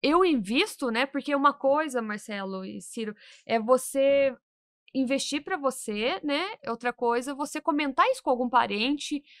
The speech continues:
com seus familiares e eles quererem que você faça por eles. E isso nunca aconteceu comigo, porque eu fui avisada, "Nunca pegue dinheiro de parente, de amigo, pra poder investir. Quer aprender?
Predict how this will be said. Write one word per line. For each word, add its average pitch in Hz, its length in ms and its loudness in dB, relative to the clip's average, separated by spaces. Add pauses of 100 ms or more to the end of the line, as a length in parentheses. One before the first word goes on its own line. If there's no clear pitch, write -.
(160)
com 247 100 -2
seus 233 240 -2
familiares 233 840 4
e 285 100 0
eles 269 400 0
quererem 262 520 2
que 277 160 -10
você 269 360 -4
faça 330 440 6
por 247 200 0
eles. - 380 -8 (680)
E 269 380 2
isso 311 840 0 (240)
nunca 330 320 2
aconteceu 262 300 2
comigo, 240 460 -2
porque 285 200 -2
eu 285 60 -2
fui 370 220 0
avisada, 226 560 0
"Nunca 330 720 2 (100)
pegue 285 280 6
dinheiro 262 400 0
de 220 140 -6
parente, 233 560 2
de 208 120 0
amigo, 233 580 0 (200)
pra 240 120 0
poder 254 220 2
investir. 247 560 -4 (880)
Quer 269 180 10
aprender? 220 720 2